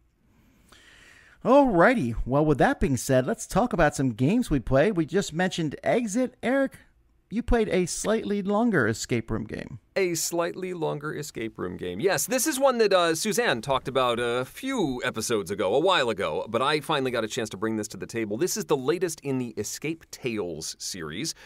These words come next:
Speaker 2: This is called Children of Wormwood. Uh, it has a very spooky cover, um, but it actually isn't as spooky as I, I think, uh,
Speaker 1: Like,
Speaker 2: the
Speaker 1: not
Speaker 2: cover
Speaker 1: even a little. They made it
Speaker 2: makes it out
Speaker 1: sound
Speaker 2: to
Speaker 1: like
Speaker 2: be.
Speaker 1: it was super spooky.
Speaker 2: Right.
Speaker 1: Every once in a while, they're like, "There's cultists." Ooh.
Speaker 2: <laughs> Yeah.
Speaker 1: And you're like,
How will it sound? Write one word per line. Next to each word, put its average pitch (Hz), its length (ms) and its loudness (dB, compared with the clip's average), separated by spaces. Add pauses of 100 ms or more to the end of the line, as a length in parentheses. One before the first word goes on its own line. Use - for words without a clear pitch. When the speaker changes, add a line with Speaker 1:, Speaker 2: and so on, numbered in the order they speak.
(160)
Speaker 2:
This - 160 -4
is 107 100 -4
called 113 380 -2
Children 170 560 -2
of 113 180 -4
Wormwood. 117 720 -2 (280)
Uh, 113 60 -2
it 135 140 -2
has 240 140 -4
a 277 40 -2
very 220 240 0
spooky 262 540 -4
cover, 190 480 0 (240)
um, 113 300 -2
but 139 160 -2
it 165 100 -2
actually 196 480 -4
isn't 151 280 -4
as 123 200 -2
spooky 101 540 -8
as 90 140 -4
I, 90 180 -2 (100)
I 90 120 -8
think, 95 340 -10
uh, 82 240 -8
Speaker 1:
Like, 135 220 4
Speaker 2:
the 110 80 -2
Speaker 1:
not 135 160 6
Speaker 2:
cover 165 40 4
Speaker 1:
even 127 220 2
a 110 60 4
little. 110 380 4
They 120 140 2
made 139 140 2
it 151 40 4
Speaker 2:
makes - 200 0
it 127 40 2
out - 40 4
Speaker 1:
sound 123 100 2
Speaker 2:
to 120 40 2
Speaker 1:
like 117 100 0
Speaker 2:
be. - 60 -2
Speaker 1:
it - 80 -2
was 110 120 -6
super 143 320 0
spooky. 123 540 -2 (200)
Speaker 2:
Right. 156 160 4
Speaker 1:
Every 143 120 6
once 151 220 4
in 151 40 4
a 139 40 2
while, 139 160 8
they're 135 140 4
like, 123 220 4 (280)
"There's 127 300 8
cultists." 131 560 0 (200)
Ooh. 139 880 4
Speaker 2:
<laughs> - 20 -
Yeah. 123 240 0
Speaker 1:
And 117 140 0
you're 123 80 2
like, 127 260 2